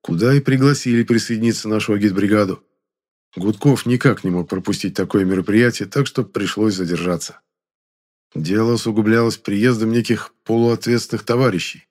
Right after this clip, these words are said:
которые должны были выступить с пламенными речами на демонстрации в поддержку праздника. А так как все бегали, суетились, готовились и разучивали слова, то встретить товарищей Гудков отправил меня.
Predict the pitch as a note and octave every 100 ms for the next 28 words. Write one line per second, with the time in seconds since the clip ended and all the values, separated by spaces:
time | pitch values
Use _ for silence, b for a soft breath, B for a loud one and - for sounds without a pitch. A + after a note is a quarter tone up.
0 | _ - F2 F#2+ F#2 F#2 G2+ G#2+ G#2 G#2
1 | A2+ B2+ A2+ G#2+ F#2+ - G#2+ A2 G#2+ G#2
2 | G2+ - A#2+ A#2 G#2 G2 G#2 G#2 - B2
3 | B2 A#2+ G2 - G2+ F#2 A2+ - F#2+ G#2
4 | G#2+ G2 F#2 - _ _ _ F2+ F2 A#2+
5 | C3 A#2 C3+ A#2 A2+ C#3 B2 A#2 - A2+
6 | G#2 C3 B2 G#2 A2 C3 A#2+ A2+ - G#2+
7 | A2 B2 A2 G#2 - F#2+ A2 C3+ C3+ _
8 | _ _ _ - F#2 - G#2 C#3 C#3+ C3
9 | B2+ B2+ A#2+ - A2+ A2+ - B2 A#2+ -
10 | A#2+ A#2+ A#2+ C3 G#2+ G#2